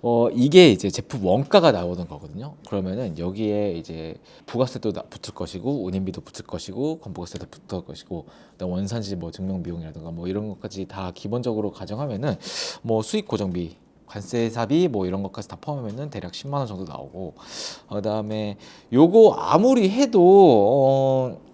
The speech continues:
운임비가 제일 저렴하게 나올 것 같거든요. 그러면은 씨비엠으로 가정했을 때 기본적으로 영점일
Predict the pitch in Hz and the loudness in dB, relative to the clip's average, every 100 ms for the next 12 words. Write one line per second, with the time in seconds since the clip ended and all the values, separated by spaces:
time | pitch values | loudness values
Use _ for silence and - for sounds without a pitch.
0 | - - 120 156 180 156 160 151 151 147 | -20 -6 0 2 2 2 4 8 10 8
1 | 127 113 120 117 107 110 151 131 85 87 | 6 4 6 4 2 4 4 2 -2 -6
2 | 95 - 90 92 160 - 98 92 127 101 | -8 -10 -10 -8 -10 -8 -8 -6 -6 -8
3 | - - - - - 180 190 170 151 101 | -10 -18 -18 -12 -4 2 2 2 -2 -4
4 | 87 101 98 - 120 95 78 - - - | -6 -6 -8 -8 -6 -6 -8 -14 -20 -20
5 | - 127 175 175 160 104 104 160 190 208 | -8 -2 0 0 0 0 0 -2 0 -2
6 | 214 220 | -2 -6